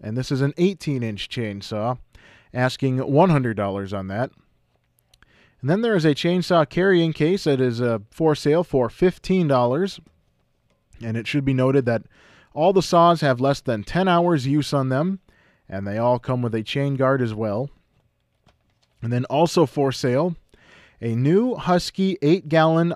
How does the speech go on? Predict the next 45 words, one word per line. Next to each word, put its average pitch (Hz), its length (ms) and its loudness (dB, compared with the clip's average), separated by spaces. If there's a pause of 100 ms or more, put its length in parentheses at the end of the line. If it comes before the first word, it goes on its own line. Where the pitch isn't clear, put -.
(120)
hot 170 280 0
dog 170 280 4
style 151 500 4
air 156 160 0
compressor. 139 680 -2 (1160)
This 120 200 -4
air 143 140 0
compressor 143 420 -2
has 113 160 -2
never 135 280 0
been 175 180 4
used, 139 400 0 (480)
and 113 180 -4
they're 117 120 -2
asking 127 340 -2
a 101 60 -6
hundred 170 240 2
and 175 140 2
ten 175 200 2
dollars 143 320 4
for 117 300 0
it. - 80 -2 (1800)
And 143 100 0
then 160 80 2
they've 147 160 2
also 170 280 2
included 156 440 4
some, 123 300 -4 (480)
uh, 98 180 -8
color 165 300 0
pictures 131 480 -2
of 113 120 -2
it 113 120 -4
as 104 160 -6
well. 120 360 0 (540)
And, 101 260 -8
uh, 104 260 -6
yeah, 120 160 -4
the 110 100 -6
chainsaws 160 520 0
look 160 140 0
really 156 300 2
nice. 160 420 0
And, 139 300 0
uh, 131 180 2